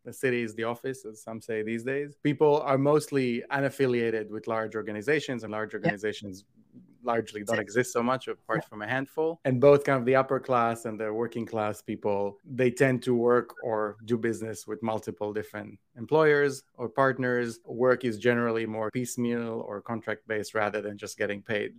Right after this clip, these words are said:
Speaker 1: for your time. Every spec-, spatial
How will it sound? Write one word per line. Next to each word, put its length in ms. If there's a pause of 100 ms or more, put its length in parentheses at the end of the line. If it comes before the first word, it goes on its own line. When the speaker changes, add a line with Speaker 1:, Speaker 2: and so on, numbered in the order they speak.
Speaker 1:
for 200
your 160
time. 380 (140)
Every 200
spec-, 440
spatial 720